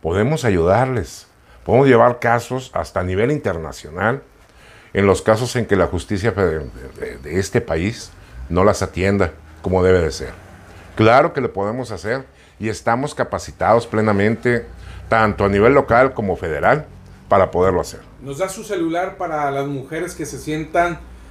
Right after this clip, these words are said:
Speaker 2: en un ambiente de violencia o de que puedan, eh, temer por su vida?
Speaker 1: Con
Speaker 2: O
Speaker 1: mucho
Speaker 2: que ya
Speaker 1: gusto.
Speaker 2: hayan sufrido alguna agresión,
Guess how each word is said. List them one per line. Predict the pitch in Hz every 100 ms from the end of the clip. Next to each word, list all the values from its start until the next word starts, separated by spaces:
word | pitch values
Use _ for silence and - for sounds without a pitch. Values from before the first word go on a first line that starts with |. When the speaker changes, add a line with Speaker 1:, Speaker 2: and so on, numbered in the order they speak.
| -
Speaker 2:
en | 131 139
un | 160 180
ambiente | 175 156 170 170 185
de | 156
violencia | 139 131 131 160 175 - 190 185 180 -
o | 135 131 127
de | 123
que | 135
puedan, | 98 143 160 175 165
eh, | 131 120
temer | 147 147 151
por | 185 -
su | 156
vida? | 139 156 175 190 190 - - -
Speaker 1:
Con |
Speaker 2:
O | 113
Speaker 1:
mucho | - 156 143
Speaker 2:
que |
ya | -
Speaker 1:
gusto. | 208 214
Speaker 2:
hayan | 220
sufrido | 185 151 170 180 185 180 151
alguna | 143 147 175 185
agresión, | 165 123 - 151 175 190